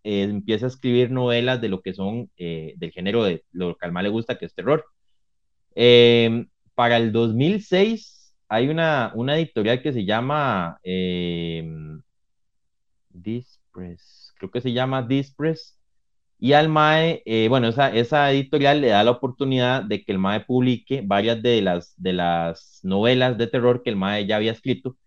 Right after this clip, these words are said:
en un compendio, ¿verdad? En un recopilatorio que se llama, eh, Voodoo, Voodoo Heart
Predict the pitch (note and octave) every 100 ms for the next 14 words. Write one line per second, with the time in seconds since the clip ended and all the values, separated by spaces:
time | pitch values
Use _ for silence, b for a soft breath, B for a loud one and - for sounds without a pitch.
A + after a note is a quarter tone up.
0 | _ _ _ G2 G#2+ A2 A2+ C#3+ C#3 D3+
1 | D3+ D#3 D#3 C#3+ F2 F2 A2+ G#2+ G#2+ A#2+
2 | C3+ - C3+ C3 C3+ C3+ D3+ A2 G2+ F#2+
3 | A2 B2+ C3 - G2 G2 F#2+ F#2 F#2+ B2+
4 | C3+ C#3+ D3 D3 D3 G#2+ A#2+ C3+ B2+ B2+
5 | B2+